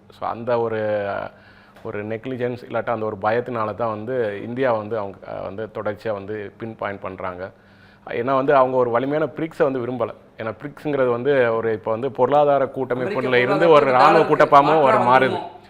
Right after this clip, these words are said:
Speaker 1: ஒரு எப்படி வந்து ஒரு யூரோப்பியன் யூனியன் வந்து பொருளாதார ராணுவ கூட்டமைப்பா இருக்கோ அதே மாதிரி வந்து ஒரு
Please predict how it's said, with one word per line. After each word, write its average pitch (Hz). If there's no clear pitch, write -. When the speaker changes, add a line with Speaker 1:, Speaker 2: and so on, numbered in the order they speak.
Speaker 1:
ஒரு 139
எப்படி 135
வந்து 147
ஒரு 131
யூரோப்பியன் 139
யூனியன் 131
வந்து 135
பொருளாதார 131
ராணுவ 120
கூட்டமைப்பா 117
இருக்கோ 120
அதே 117
மாதிரி 123
வந்து 127
ஒரு 113